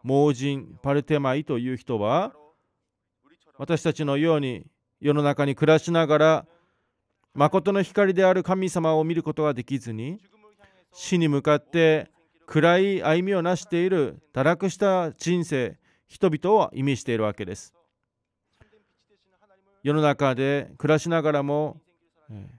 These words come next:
暗い人生を暮らす人間を表しているわけですね。ヨハネ九章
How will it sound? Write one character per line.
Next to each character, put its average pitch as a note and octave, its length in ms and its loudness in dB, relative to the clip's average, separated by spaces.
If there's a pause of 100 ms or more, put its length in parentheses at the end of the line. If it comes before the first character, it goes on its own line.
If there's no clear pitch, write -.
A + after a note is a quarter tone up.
(140)
暗 D3 300 2
い F3+ 80 2
人 F#3+ 200 -4
生 D#3+ 200 0
を D#3 360 -2
暮 C3+ 160 -8
ら C3+ 60 0
す B2+ 260 -8 (520)
人 B2+ 200 -4
間 C3+ 200 -4
を E3+ 60 -4
表 D3 240 -4
し - 40 -20
て B2 80 -10
い G#2+ 40 -8
る G2 60 -8
わ F2+ 80 -10
け - 80 -20
で F#2 80 -16
す C3+ 120 -16
ね。 E3+ 160 -10 (1300)
ヨ C#3+ 140 2
ハ D3+ 100 4
ネ C#3 140 -2
九 E3+ 240 0
章 B2 420 -2